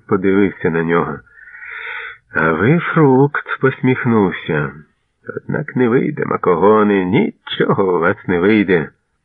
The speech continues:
Ми спіймали вас з речовими доказами, і не варто придурюватися».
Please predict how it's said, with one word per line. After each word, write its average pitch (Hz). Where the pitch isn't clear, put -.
Ми -
спіймали 101
вас 95
з 85
речовими 92
доказами, 165
і 143
не 131
варто 123
придурюватися». 82